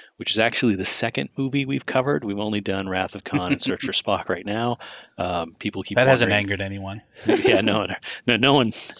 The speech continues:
Speaker 1: <laughs> no one ever asks us when you're gonna do the motion picture. But, uh, so yeah, we are, we're, uh, getting near the end of Search for Spock, and then, uh, we're gonna be back and, uh, after a hiatus and do the voyage home. Um,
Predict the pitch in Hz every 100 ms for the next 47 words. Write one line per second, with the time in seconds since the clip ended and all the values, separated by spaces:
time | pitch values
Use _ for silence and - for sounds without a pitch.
0 | 156 - - 156 139 147 123 120 98 104
1 | - - 90 - 98 95 95 98 92 92
2 | - 170 113 - 85 85 87 - 87 -
3 | - - - - - 127 151 123 104 123
4 | 120 113 107 - 107 104 - 117 107 101
5 | 95 101 - - 107 135 139 123 117 113
6 | 110 - 107 104 - 107 98 - 87 85
7 | 85 82 82 85 87 85 85 - 85 80
8 | 78 80 - _ _ - - 85 - 85
9 | - 85 - 85 82 85 - 82 80 92
10 | 92 101 - - - - - 87 85 80